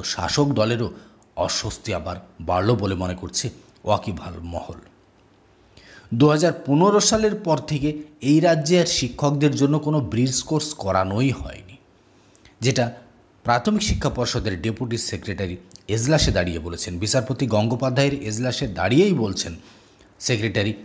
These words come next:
সাহেব নিজেই বলছেন যে দু হাজার পনেরো সালের পর রাজ্যে আর শিক্ষকদের কোনো ব্রিজ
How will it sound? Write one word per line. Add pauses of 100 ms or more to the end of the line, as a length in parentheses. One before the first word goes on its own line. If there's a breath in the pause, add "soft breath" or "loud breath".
সাহেব
নিজেই
বলছেন
যে
দু
হাজার
পনেরো
সালের
পর (540 loud breath)
রাজ্যে
আর
শিক্ষকদের
কোনো
ব্রিজ